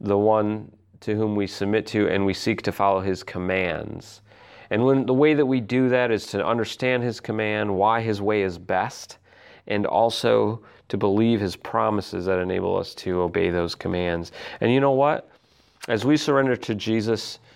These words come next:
as King in each area of our lives, he blesses that. He really does. I mean, he's always working for our best interest, what is, what is best for us, and that brings glory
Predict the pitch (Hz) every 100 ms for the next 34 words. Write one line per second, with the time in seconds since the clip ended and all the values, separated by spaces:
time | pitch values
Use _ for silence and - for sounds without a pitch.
0 | - 104 95 - 135 110 98 113 120 123
1 | 117 101 95 92 101 104 107 - - _
2 | _ _ _ _ _ _ _ - 143 139
3 | 156 - 92 87 80 - _ _ - _
4 | 127 123 135 131 110 101 82 95 104 110
5 | 110 127 139 120 120 113 113 110 107 -
6 | - 101 82 95 90 104 107 113 110 120
7 | 110 101 92 90 - - - 98 92 107
8 | 107 - - 107 104 101 - _ _ -
9 | - - 101 98 92 90 107 107 107 101
10 | 90 95 98 95 90 87